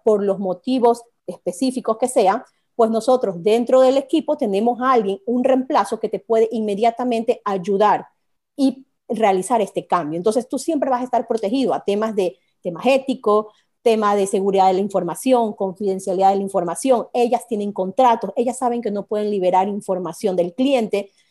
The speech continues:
bueno, entre otras cosas. O sea, hay una estructura detrás, un proceso que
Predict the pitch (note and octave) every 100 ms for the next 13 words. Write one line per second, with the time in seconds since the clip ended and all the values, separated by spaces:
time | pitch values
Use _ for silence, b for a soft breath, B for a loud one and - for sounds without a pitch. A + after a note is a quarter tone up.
0 | b - G3 D3+ - - A3+ A3 A3+ A#3
1 | A3+ F3+ F3+ G3+ - A#3+ C#4 D#4 D#4 -
2 | C4+ A3+ A3 _ D#4+ E4 G3+ E3+ E3+ E3+
3 | A3+ A#3+ B3+ B3 A3 G3 A3+